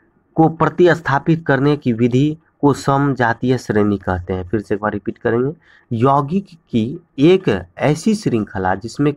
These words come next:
कार्बन श्रृंखला में स्थित हाइड्रोजन को एक ही प्रकार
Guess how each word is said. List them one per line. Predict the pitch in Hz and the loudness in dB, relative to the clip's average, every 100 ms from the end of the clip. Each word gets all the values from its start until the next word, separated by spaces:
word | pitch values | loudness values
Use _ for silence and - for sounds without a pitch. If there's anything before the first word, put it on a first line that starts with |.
| - | -2
कार्बन | 131 135 143 180 | -2 0 0 -2
श्रृंखला | 165 127 120 120 110 | 0 -2 0 0 0
में | 104 104 107 | 0 -4 -8
स्थित | - 131 - | -6 -6 -6
हाइड्रोजन | 90 - 110 123 135 143 170 | -14 -6 -2 -2 0 0 0
को | 135 117 - | -2 -6 -6
एक | 127 170 170 | 0 2 4
ही | 165 214 | 2 2
प्रकार | 208 151 - 113 131 | 0 -4 -2 -2 -2